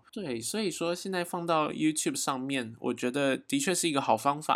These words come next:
然后我昨天晚上就创了一个新的 Google 账号，然后专门来丢这些。那我的，嗯，这个 YouTube 频道呢，就是跟我的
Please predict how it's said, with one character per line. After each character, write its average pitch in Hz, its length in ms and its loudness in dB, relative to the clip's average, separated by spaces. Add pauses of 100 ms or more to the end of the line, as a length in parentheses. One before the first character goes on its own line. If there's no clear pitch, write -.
(140)
然 143 100 0
后 165 60 0
我 143 100 2
昨 135 160 0
天 185 180 -2
晚 127 200 0
上 151 240 -2
就 151 120 0
创 151 360 -4
了 131 100 -4
一 135 60 -6
个 127 40 -10
新 185 220 -6
的 160 80 0
Google 139 320 2
账 131 240 -2
号， 117 220 0
然 110 100 -2
后 123 240 2
专 143 240 0
门 135 160 -4
来 113 160 -2
丢 123 240 -2
这 123 140 -2
些。 127 340 -6
那 160 140 -4
我 127 120 -4
的， 110 260 -4
嗯， 135 220 2
这 180 200 0
个 120 540 -2
YouTube 160 520 -4
频 131 240 -6
道 156 220 0
呢， 135 240 -2
就 143 160 -4
是 139 200 -8
跟 143 280 -2
我 127 320 -2
的 - 200 0